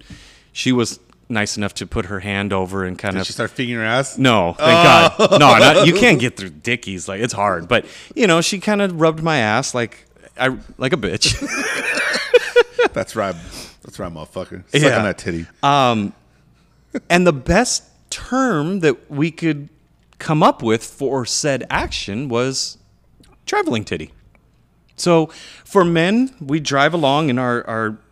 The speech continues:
Speaker 1: lovely angels in the middle give us roadhead. And for guys, if you have the opportunity to lean over and suck on a nipple, I would,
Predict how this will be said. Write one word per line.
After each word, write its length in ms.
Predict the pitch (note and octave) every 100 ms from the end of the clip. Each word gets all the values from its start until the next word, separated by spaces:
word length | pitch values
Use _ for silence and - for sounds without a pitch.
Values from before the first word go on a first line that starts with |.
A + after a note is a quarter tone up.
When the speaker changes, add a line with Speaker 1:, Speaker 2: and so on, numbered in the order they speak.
| _ _ _ _ _ _ _ _ -
Speaker 1:
lovely 380 | B2 B2 C3+ A#2+
angels 400 | B2+ B2 C3+ B2+
in 120 | C#3
the 60 |
middle 320 | D3 G#2+ A2 C3+
give 240 | A2 G#2+
us 160 | C3 -
roadhead. 600 | G2+ F#2 E2+ E2+ C3 - _ _ _ _ _ _ _ _ _ _ _ _ _ _ -
And 200 | C#3+ C#3+
for 180 | - C#3+
guys, 800 | A#2 C3+ F3+ D#3 B2+ D3 - - -
if 340 | B2+ - _ _ _
you 180 | A2 A2+
have 220 | A2+ A2+
the 100 | A#2+
opportunity 720 | A#2+ - C3 C3 B2 B2 C3+
to 280 | - C3+ C3+
lean 320 | A#2+ A#2+ D3+ -
over 380 | G#2+ G#2 A2+ C#3+
and 200 | B2+ A#2+ - - - _
suck 420 | - - - -
on 100 | C3
a 60 | F3
nipple, 500 | G#3+ - D#3+ A#3 _ _ _ _ _ _ _ _ _ _
I 280 | G2 G2 E3
would, 220 | D#3+ D#3+